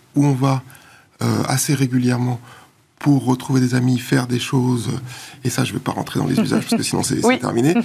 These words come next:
Speaker 2: <laughs>
Speaker 1: Mais, euh, mais, mais voilà.
Speaker 2: En plus,
Speaker 1: Oui,
Speaker 2: on a,
Speaker 1: oui, oui, ça
Speaker 2: on
Speaker 1: va
Speaker 2: a,
Speaker 1: se passer.
Speaker 2: on arrive à la fin, Guillaume Moreau, en une minute. Vous nous parliez tout à l'heure des freins à dépasser, logistique, technologique.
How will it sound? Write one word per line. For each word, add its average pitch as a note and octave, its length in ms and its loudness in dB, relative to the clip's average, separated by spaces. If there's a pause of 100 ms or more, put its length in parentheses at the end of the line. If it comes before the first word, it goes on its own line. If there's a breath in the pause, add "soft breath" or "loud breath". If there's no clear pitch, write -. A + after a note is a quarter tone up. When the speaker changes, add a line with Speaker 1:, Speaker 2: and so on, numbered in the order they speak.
(100)
Speaker 2:
<laughs> - 160 -4
Speaker 1:
Mais, B2 200 4
euh, G#2+ 180 0
mais, A#2+ 160 2
mais A#2+ 80 2
voilà. A#2 260 0 (160)
Speaker 2:
En F#3+ 140 -2
plus, - 180 0
Speaker 1:
Oui, C#3+ 140 6
Speaker 2:
on - 60 0
a, - 20 2
Speaker 1:
oui, F3 220 2
oui, D3+ 160 4
ça - 160 -4
Speaker 2:
on - 20 0
Speaker 1:
va A3 80 0
Speaker 2:
a, F3 40 -2
Speaker 1:
se - 40 -4
passer. B2+ 320 -2 (100)
Speaker 2:
on G#3+ 140 4
arrive G#3+ 220 2
à G#3+ 80 4
la G#3+ 120 2
fin, B3 240 -2
Guillaume A3 280 0
Moreau, A#3 360 4
en A3 140 2
une D4 400 6
minute. C4 340 4
Vous G#3+ 100 0
nous A#3 100 6
parliez A#3 180 0
tout - 180 -2
à A#3 40 4
l'heure A#3+ 120 2
des A3 120 0
freins C4 300 2
à A#3+ 60 6
dépasser, G#3+ 440 0
logistique, G#3+ 440 0
technologique. G#3+ 640 2